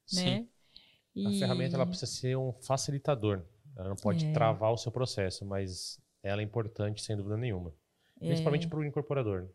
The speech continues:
Speaker 3: É,
Speaker 2: Exatamente.
Speaker 3: decisões são tomadas baseadas em número.
Speaker 2: É.
Speaker 3: Em números. Se o número não é confiável, muito dinheiro vai pro ralo, né?
Speaker 2: Com certeza. E assim, como a jornada na planta é muito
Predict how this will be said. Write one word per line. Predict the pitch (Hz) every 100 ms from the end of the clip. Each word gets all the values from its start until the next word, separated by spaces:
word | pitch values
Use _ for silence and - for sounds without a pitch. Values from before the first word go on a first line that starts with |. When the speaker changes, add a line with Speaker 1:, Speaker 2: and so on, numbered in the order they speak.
| _ 98
Speaker 3:
É, | 95 95 87
Speaker 2:
Exatamente. | 151 147 104
Speaker 3:
decisões | 110 190 117 101 120 131
são | - 123
tomadas | 123 113 113 117
baseadas | 117 113 110 113 113 110 - 123
em | 117 120
número. | 104 92 85 85 _ _ _ _ _ -
Speaker 2:
É. |
Speaker 3:
Em | 104
números. | 101 92 90
Se | - - - 120
o | 143
número | 135 123 113
não | 113 107 120 117
é | 110 104 98 98 95 98 _
confiável, | 110 104 - 101 120 131 107 92 85 _ _ -
muito | 104 107
dinheiro | 110 107 107
vai | 110
pro | 110 113
ralo, | 104 98 85
né? | 90 _ _ _ _
Speaker 2:
Com | - 208 214
certeza. | 269 277 240 214 160 - - -
E | 247
assim, | 247
como | 220 240
a | 285
jornada | 277 247 226 202
na | 196
planta | 180 180 175 180
é |
muito | 180 170 165 165 156 147